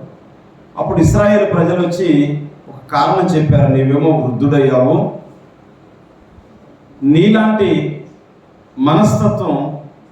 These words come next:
నీలాంటి సేవాభారం, నీలాంటి పరిశుద్ధత, నీలాంటి నీతి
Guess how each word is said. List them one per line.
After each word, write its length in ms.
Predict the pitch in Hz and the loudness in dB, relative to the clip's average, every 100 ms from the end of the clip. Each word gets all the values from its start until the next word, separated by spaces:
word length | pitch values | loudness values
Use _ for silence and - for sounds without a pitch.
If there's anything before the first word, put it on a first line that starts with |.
| - | -2
నీలాంటి 560 | 143 190 214 214 202 | 2 2 2 0 0
సేవాభారం, 1040 | 196 165 143 - 190 185 170 156 127 117 110 - - _ _ _ - - _ _ _ - | -4 -4 -2 0 0 2 0 0 -2 -6 -10 -18 -20 _ _ _ -20 -20 _ _ _ -4
నీలాంటి 800 | 143 202 220 214 202 185 170 - - | 0 2 2 0 0 0 -2 -2 -2
పరిశుద్ధత, 520 | - - 185 185 160 120 120 - - - - - _ _ _ _ _ _ _ - | 0 0 -2 -2 0 0 0 -4 -8 -16 -20 -20 _ _ _ _ _ _ _ -2
నీలాంటి 580 | 147 202 208 202 190 160 | 2 2 2 2 0 2
నీతి 720 | 156 214 214 165 123 120 - | 2 2 2 2 2 0 -4